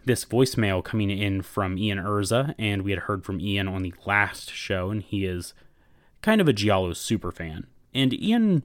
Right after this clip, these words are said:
wanted to call back in and talk about some directors and actors. So I thought this was a good chance when I'm talking about Balkan and when I'm talking about Finnick and all that, to play Ian's voicemail and kinda let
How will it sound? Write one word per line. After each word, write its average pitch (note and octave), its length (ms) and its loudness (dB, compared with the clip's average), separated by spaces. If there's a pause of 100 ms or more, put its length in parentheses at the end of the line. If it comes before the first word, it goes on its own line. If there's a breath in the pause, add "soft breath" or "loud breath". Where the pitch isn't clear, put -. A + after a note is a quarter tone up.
wanted C3+ 280 6
to A#2 100 -2
call A#2+ 240 2
back A2 240 4
in G#2+ 140 0
and G2+ 140 -2
talk G2 320 -2
about F#2+ 420 -2
some G#2+ 160 -4
directors A2+ 480 2
and F2+ 140 -8
actors. F2+ 560 -4 (360 soft breath)
So - 140 -2
I G#3 40 2
thought G#3+ 160 0
this - 180 -6
was C#3+ 100 0
a B2+ 40 2
good A2+ 380 0
chance G#2+ 400 -2
when G2+ 100 -6
I'm G2 80 -6
talking G#2 300 -4
about F#2 240 -6
Balkan A2+ 520 0 (360 soft breath)
and A2+ 120 -6
when G2 100 -2
I'm F#2+ 100 -4
talking G2+ 340 -2
about F#2 220 -6
Finnick B2+ 640 0
and G#2+ 120 -4
all G2+ 160 -4
that, G2 300 -4 (360 soft breath)
to B2 160 0
play F3 280 2
Ian's B2+ 380 2
voicemail G2+ 460 -4
and F#2+ 100 -8
kinda D#3 180 0
let D#3+ 220 -2